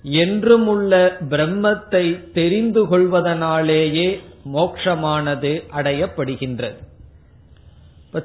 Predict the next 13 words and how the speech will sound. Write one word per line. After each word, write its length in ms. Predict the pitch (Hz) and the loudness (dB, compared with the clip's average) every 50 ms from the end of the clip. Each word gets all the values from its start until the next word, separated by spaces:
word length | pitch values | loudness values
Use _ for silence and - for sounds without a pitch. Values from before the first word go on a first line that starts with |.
| - | -6
தெரிந்து 520 | - 202 185 185 220 233 240 226 233 226 180 | -2 0 0 2 2 2 2 4 4 4 4
கொள்ளுதல் 720 | 175 190 185 185 180 180 170 180 180 190 202 202 190 - | 4 2 2 4 2 2 4 4 4 4 4 2 -2 -2
என்பதைத்தான் 920 | 170 156 165 170 165 170 160 160 156 156 156 - 160 156 156 151 151 143 143 - - - - | -4 -4 -4 -2 -2 0 0 0 -2 -2 -4 -2 -2 -2 0 -2 -4 -6 -8 -14 -20 -18 -10
நாம் 420 | 143 143 147 151 147 143 139 139 | -6 -4 -2 -2 -2 -4 -6 -6
ஞானம் 640 | 139 143 135 139 147 165 175 175 180 185 185 196 196 190 - - | -4 -2 -2 0 2 2 2 2 2 0 0 -2 -4 -8 -10 -6
என்று 300 | 175 147 143 135 180 202 | -4 -4 -4 -2 -6 -4
சொல்கின்றோம். 840 | - 170 151 147 143 - 151 139 143 135 135 139 135 127 127 135 156 - - - - - - - - - - - 131 | -4 -4 -4 -4 -4 -6 -6 -6 -6 -4 -2 -2 -2 -2 -4 -8 -12 -18 -20 -20 -20 -20 -20 -20 -20 -20 -12 -4 -2
ஆகவே 640 | 131 139 139 - 147 147 135 151 165 208 208 - - - - - - - - - | 0 0 0 0 -2 -2 0 -2 -2 -4 -4 -6 -12 -18 -20 -20 -20 -20 -20 -12
இந்த 380 | 139 147 151 156 151 151 143 139 135 | -8 -6 -6 -2 -2 0 0 0 -2
மோக்ஷம் 680 | 139 139 147 165 170 - - - - 180 185 196 220 220 - - - - - - _ _ _ - - 131 131 135 | 0 0 0 0 -2 -4 -10 -10 -4 -4 -2 -2 -4 -6 -10 -16 -20 -20 -20 -20 _ _ _ -16 -12 -10 -6 -4
ஞானத்தினால் 1200 | 139 143 143 147 156 175 196 208 208 208 190 - - - 175 165 156 151 147 143 143 156 185 196 196 - | -2 0 0 2 2 2 2 0 0 -2 -2 -4 -4 -2 0 0 0 0 -2 0 0 0 -2 -2 -6 -8
நம்மால் 560 | - 143 139 139 143 143 139 135 139 160 190 - | -8 -6 -4 -4 -4 -4 -4 -4 -4 -4 -6 -6
அடையப்படுகின்றது. 1080 | 165 139 135 135 131 131 165 180 170 - 147 123 131 117 - 143 120 117 113 113 104 - | -6 -6 -4 -4 -4 -4 -6 -8 -6 -8 -8 -8 -8 -8 -8 -10 -10 -10 -10 -12 -14 -16